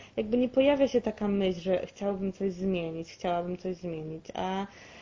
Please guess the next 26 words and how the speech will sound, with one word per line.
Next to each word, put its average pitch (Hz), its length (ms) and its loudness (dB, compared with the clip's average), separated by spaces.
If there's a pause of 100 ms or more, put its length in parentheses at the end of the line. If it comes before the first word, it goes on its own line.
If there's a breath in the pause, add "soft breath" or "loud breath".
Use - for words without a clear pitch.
(140 loud breath)
jakby 196 240 0
po 233 140 2
drugiej 254 300 0
stronie 254 340 -2
jest 240 120 0
właśnie 240 280 -4
to 233 100 -8
takie 240 260 -4
poczucie 247 560 -2 (360 loud breath)
jakiegoś 208 340 0
braku, 240 420 0
deficytu, 202 840 -2
p-, - 60 -8 (300)
pragnienie 202 440 0
zmiany, 226 880 0
jakaś 190 280 -2
taka - 200 -4
intuicja. 208 640 -2
Czasami 254 360 -4
to 254 100 -4
jest 233 80 -4
właśnie 240 260 -4
rodzaj 233 240 4
takiej 226 260 -4
intuicji, 226 440 -2
że 196 180 0